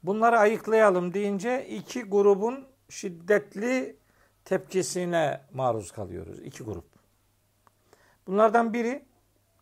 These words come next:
kendisini dinin sahibi zanneden grup. Ki bunlar okudukları her Arapça şeyi Kur'an zanneden, kendileri tabii Kur'an zannetmiyor da aslında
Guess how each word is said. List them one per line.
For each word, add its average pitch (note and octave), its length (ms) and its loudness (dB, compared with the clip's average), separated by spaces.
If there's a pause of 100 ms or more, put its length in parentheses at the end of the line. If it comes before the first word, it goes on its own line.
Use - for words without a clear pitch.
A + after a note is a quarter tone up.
(440)
kendisini A3 680 -4
dinin G#3+ 320 -2
sahibi F#3+ 520 4
zanneden G#2 600 -6
grup. D3 300 -8 (920)
Ki G3 200 -2
bunlar D#3 360 0 (1300)
okudukları G#3 600 2
her A3 180 6
Arapça F3+ 500 2
şeyi D3 280 -4
Kur'an E3+ 340 -2
zanneden, B2+ 680 -4 (1160)
kendileri D#3+ 560 0
tabii D#3+ 280 0
Kur'an D3+ 380 -2
zannetmiyor D#3+ 680 -4
da B3 100 6
aslında G2 540 -2